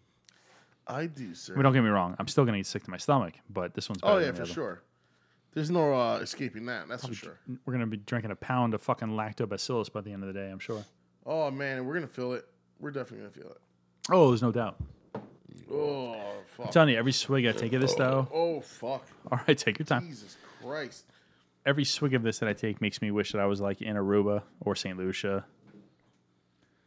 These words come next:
Speaker 1: Pounding something?
Speaker 2: Like,
Speaker 1: I mean, drinks?
Speaker 2: bu-, yeah, whatever, you know. Pounding, pounding the locals, pounding drinks, you know, whatever you gotta do.
Speaker 1: Same
Speaker 2: Uh,
Speaker 1: difference.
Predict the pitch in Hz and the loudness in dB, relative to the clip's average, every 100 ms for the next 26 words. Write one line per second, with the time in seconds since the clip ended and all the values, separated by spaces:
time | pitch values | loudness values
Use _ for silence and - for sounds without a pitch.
0 | _ _ _ _ - 139 147 143 139 156 | _ _ _ _ -2 0 0 -2 -4 -6
1 | 151 160 _ - 120 104 131 139 117 143 | -6 -12 _ -8 -4 -2 -2 -2 -2 -6
2 | 151 - _ _ _ _ _ 147 135 - | -8 -16 _ _ _ _ _ -8 -8 -6
3 | 226 262 190 220 175 - - 196 196 - | -6 -2 2 4 2 -2 -2 0 0 -2
4 | _ _ - - 160 175 170 170 165 170 | _ _ -20 0 2 4 0 2 2 4
5 | 160 147 165 180 156 165 151 165 185 190 | 4 4 4 2 2 2 2 0 0 -2
6 | 180 214 202 180 147 - - - - 214 | -2 -2 0 2 0 -2 -16 -18 -4 0
7 | 143 135 127 120 117 110 - - - | 4 6 6 6 4 2 0 -14 -18